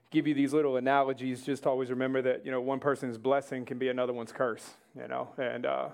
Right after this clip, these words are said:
the blessing that is Beaufort, well, guess what? That became a curse to other areas. Um, so, yeah, I try to be mindful of that. You know, you, when, when, when we're saved here on the, on the, on the coast of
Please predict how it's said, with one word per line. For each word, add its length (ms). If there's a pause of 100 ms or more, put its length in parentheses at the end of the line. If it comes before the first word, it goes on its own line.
(100)
the 80
blessing 380
that 120
is 200
Beaufort, 420
well, 100
guess 220
what? 280 (360)
That 100
became 300
a 20
curse 300
to 100
other 160
areas. 480 (180)
Um, 520
so, 340 (400)
yeah, 80
I 60
try 180
to 60
be 100
mindful 420
of 100
that. 300
You 120
know, 100
you, 240
when, 220
when, 200
when 140
we're 200
saved 540
here 240
on 120
the, 260 (100)
on 160
the, 80
on 140
the 80
coast 460
of 240